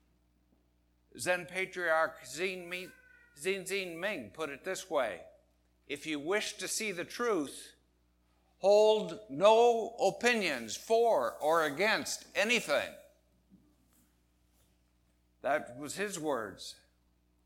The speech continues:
So let's go again once more with the flow.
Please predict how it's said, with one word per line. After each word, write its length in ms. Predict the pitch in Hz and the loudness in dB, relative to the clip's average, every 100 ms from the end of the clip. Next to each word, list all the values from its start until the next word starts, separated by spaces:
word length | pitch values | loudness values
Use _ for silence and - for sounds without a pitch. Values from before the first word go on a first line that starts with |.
| _ _ | _ _
So 200 | - 156 | -6 0
let's 240 | 170 175 | 0 0
go 300 | - 196 196 | 2 4 6
again 380 | 190 165 190 185 | 4 2 0 0
once 600 | 180 185 190 - - - - - - _ _ - | 2 2 0 -6 -6 -8 -18 -20 -20 _ _ -2
more 280 | 190 190 | 6 8
with 240 | 160 160 160 | 8 4 2
the 80 | 160 | 0
flow. 640 | 180 196 196 143 95 | 8 10 12 10 4